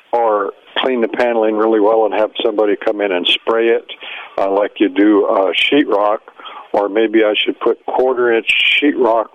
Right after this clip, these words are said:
over the top of it and tape it off, then spray it, uh, or a possibility of putting, uh,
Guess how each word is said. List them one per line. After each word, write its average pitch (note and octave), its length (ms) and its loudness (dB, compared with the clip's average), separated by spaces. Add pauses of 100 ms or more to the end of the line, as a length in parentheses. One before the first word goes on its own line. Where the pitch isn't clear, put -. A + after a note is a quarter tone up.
(100)
over G#2+ 260 2
the G2 100 2
top B2+ 380 -2
of G#2 140 0
it G2+ 80 -2
and F2+ 80 -12
tape A2 280 -2
it G#2 120 2
off, G2 220 0 (120)
then G2 260 -2
spray A2+ 300 -2
it, A2+ 380 0 (800)
uh, F#2+ 320 2
or A#2+ 420 0
a G2+ 40 -8
possibility G#2+ 920 0
of G2+ 140 2 (100)
putting, A2+ 480 0 (480)
uh, G2+ 240 -2